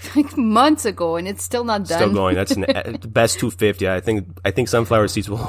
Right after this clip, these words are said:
Speaker 2: will solve world hunger. It just, it just never ends. I think I, just to sort of wrap this up, I think a key passage, and there's a lot of sort of,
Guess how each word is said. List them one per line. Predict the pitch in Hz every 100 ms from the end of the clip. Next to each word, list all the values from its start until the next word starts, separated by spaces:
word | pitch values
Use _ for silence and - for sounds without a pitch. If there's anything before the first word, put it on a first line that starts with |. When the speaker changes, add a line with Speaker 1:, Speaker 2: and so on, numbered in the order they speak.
| -
Speaker 2:
will | 104
solve | - 95 92
world | 92 87
hunger. | 92 85 80 - - - -
It | 80 82
just, | 85 85
it | 87
just | 90
never | 98 87
ends. | 92 82 - - - - - - -
I | 107
think | 117 165 160
I, | 123 123
just | 139 175 175
to |
sort | 151 139
of | 113
wrap | 101 104 104
this | 101 -
up, | 98 92 - - - - - -
I | 95
think | 104
a | 101
key | - 113
passage, | 90 101 95 - 95 98
and | 92 90
there's | 98 98
a |
lot | 107 120
of | 104
sort | - 101
of, | 92 87